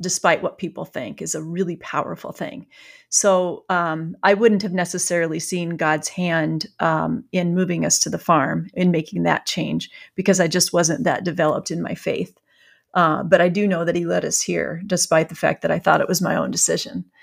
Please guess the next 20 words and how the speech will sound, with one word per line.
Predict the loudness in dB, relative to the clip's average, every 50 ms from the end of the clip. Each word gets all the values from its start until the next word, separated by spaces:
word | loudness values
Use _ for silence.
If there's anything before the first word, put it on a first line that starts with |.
| -20 -20 -20 -20 -20 _ _ _ _ _ _
But | -4 -2
in | -2 0 0
any | 0 0 0 -2
case, | -4 -6 -8 -8 -8 -6 -8 -6 -2 2
I | 2 2
really | 2 2 0 -2 -2 -2 -2
want | -2 -4 -4
to | -4 -6
encourage | -8 -10 -8 -8 -6 -6 -6 -6 -8 -10 -12 -14 -18 _ -20
people | -14 -12 -12 -10 -10 -8 -8
right | -6 -6 -6 -6 -6
now | -4 -4 -4 -4 -4 -6 -6 -8 _ -16
that | -16 -6 0 0 0 2 2 2
it | 2 2
is | 2 4 4
okay | 2 2 2 0 0 0 0 0 -2 -4 -8 -8
to | -8 -8 -6
change | -6 -4 -2 -2 0 -2 0 -2
your | -2 -2
mind, | 0 0 0 0 0 2 2 0 0 -2 -4